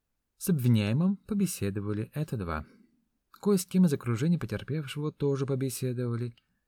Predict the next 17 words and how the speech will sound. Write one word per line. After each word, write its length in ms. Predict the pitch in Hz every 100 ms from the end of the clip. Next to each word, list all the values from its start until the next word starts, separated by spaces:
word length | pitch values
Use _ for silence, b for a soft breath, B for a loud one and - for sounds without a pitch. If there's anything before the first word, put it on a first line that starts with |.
| _ _
Это 400 | 123 175 - 143
три. 340 | - 92 87 - _ _ _ _ _
На 120 | 104
месте 360 | 95 90 - 101
преступления 600 | 120 - 160 220 208 214
побывали. 680 | 202 185 120 117 117 117 b b b b b _ -
Это 220 | 151 165
четыре. 440 | - - 82 78 82 - _ _ _ _ _ _
Что 240 | - 92
мы 180 | 87 90
имеем 280 | 90 92 92
в 80 | 143
итоге 440 | 202 208 208 202 185 _
по 100 | -
этим 260 | 185 180 170
четырем 400 | - - 170 160
пунктам? 640 | - 165 160 - 165 156